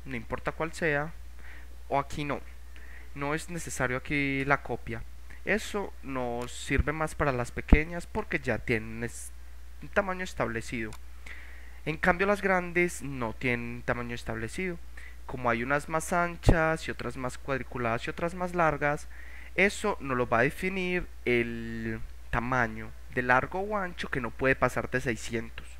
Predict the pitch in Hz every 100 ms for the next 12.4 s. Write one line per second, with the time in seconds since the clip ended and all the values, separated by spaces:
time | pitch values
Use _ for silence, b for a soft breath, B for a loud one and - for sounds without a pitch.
0 | - - - 151 147 131 139 135 147 127
1 | 113 117 113 - - B B B B -
2 | 160 156 165 139 110 - 98 - 139 135
3 | 131 143 123 113 - - 143 139 170 165
4 | - 170 - 175 151 127 151 151 - B
5 | B B B - 135 123 120 - 151 123
6 | 127 131 151 160 175 156 147 147 - -
7 | 131 113 123 131 117 131 160 185 160 120
8 | 110 - 135 131 131 127 123 - 175 -
9 | 143 - 117 - 117 117 117 120 113 110
10 | 123 117 110 110 117 - - B B B
11 | B B - 160 165 156 196 185 160 156
12 | 190 - 190 185